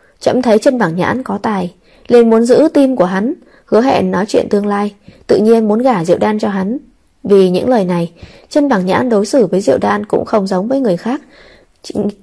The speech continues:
chỉ là trẫm không biết, Diệu Đan thì ra là có tâm tư khác, cũng không dao động với Chân Bảng Nhãn. Thế nhưng Chân Bảng Nhãn lại một lòng say mê." Sau lại, Vương Chính Khanh tuy biết những chuyện này từ trước,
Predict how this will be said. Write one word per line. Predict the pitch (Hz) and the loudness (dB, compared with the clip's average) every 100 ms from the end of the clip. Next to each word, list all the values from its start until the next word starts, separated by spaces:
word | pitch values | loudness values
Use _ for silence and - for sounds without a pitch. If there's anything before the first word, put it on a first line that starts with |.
| _ _ - _ - | _ _ -20 _ -4
chỉ | - 175 | 0 2
là | 175 175 170 | 2 0 -2
trẫm | - - | -4 -6
không | - 214 | -4 -2
biết, | 190 285 - _ - _ | 0 0 -4 _ -20 _
Diệu | 240 - | 0 2
Đan | 277 285 | 2 2
thì | 262 202 | 0 0
ra | 247 262 | 0 0
là | 202 | -2
có | - 202 | -4 -2
tâm | 240 226 | -2 0
tư | 226 | 0
khác, | 220 277 330 _ _ _ - | 0 -4 -6 _ _ _ -4
cũng | 202 240 | -2 0
không | 269 226 | -2 0
dao | 208 | 0
động | 202 - | -2 -2
với | 185 190 | -2 -2
Chân | 220 208 | -2 -4
Bảng | 185 170 | -6 -8
Nhãn. | 170 220 294 _ _ - - | -8 -8 -10 _ _ -14 -2
Thế | 285 | 2
nhưng | 277 254 | 4 2
Chân | 240 220 | 0 -2
Bảng | 185 170 | -2 -2
Nhãn | 180 - | -4 -2
lại | 262 196 | -2 -2
một | 175 175 | -2 -4
lòng | 180 170 | -6 -6
say | 208 196 | -4 -2
mê." | 208 214 214 _ _ _ _ | 0 -2 -2 _ _ _ _
Sau | - - 190 | -12 -4 -2
lại, | 185 - 175 165 165 - _ _ _ _ _ _ | 0 -2 -2 -2 -4 -10 _ _ _ _ _ _
Vương | 277 | 0
Chính | 294 240 | 2 2
Khanh | 233 277 254 | 2 0 0
tuy | 254 254 | 0 2
biết | 269 349 | 2 0
những | 233 - 294 | -2 -2 -2
chuyện | - 196 | -2 -2
này | 190 175 175 | -2 -2 0
từ | 180 | -2
trước, | 170 269 | 0 -2